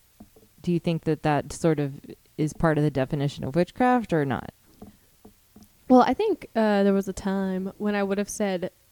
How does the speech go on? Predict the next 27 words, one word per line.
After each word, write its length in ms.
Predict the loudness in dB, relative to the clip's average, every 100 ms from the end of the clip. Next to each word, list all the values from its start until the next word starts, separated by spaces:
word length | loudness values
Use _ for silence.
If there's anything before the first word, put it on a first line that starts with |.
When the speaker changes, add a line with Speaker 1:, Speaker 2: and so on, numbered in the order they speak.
| _ -10
Speaker 2:
no, 680 | -4 2 4 4 4 2 -2 -4
but 680 | 0 2 2 -2 -6 -20 -20 -20 -20 -20 -20 -16 -6
as, 1120 | -2 0 2 4 4 4 2 -2 -8 -10 -8 0
at 100 | 2
least 260 | 2 0 0
for 120 | 0
me, 400 | 0 -2 -4 -8 -6
as 200 | -4 -2
I 160 | -2 0
have, 560 | 0 0 -2 -4 -6 -10
uh, 60 |
grown 400 | -6 -2 0 0 0
in 100 | -2
my 160 | -4
craft, 640 | -4 -4 -2 -4 -6 -14 -14 -8 -2
unintentionally, 1160 | 0 0 -2 -6 -8 -8 -8 -8 -6 -4 -6 -8 -18 -20 -20 _
um, 800 | -2 0 0 0 -2 -4 -8 -12 -12 -4
herbs 720 | 0 2 0 -2 -12 -10 -4
and 380 | -2 -2 -6 -6
plants 480 | -4 -4 -6 -6 -6
and 300 | -4 -4 -4
herbalism 600 | -6 -4 -6 -4 -6 -6
and 340 | -6 -8 -10 -6
root 240 | -4 -2
work 300 | -2 -2 -4
have 220 | -6 -4 -6
become, 720 | -6 -6 -6 -6 -8 -8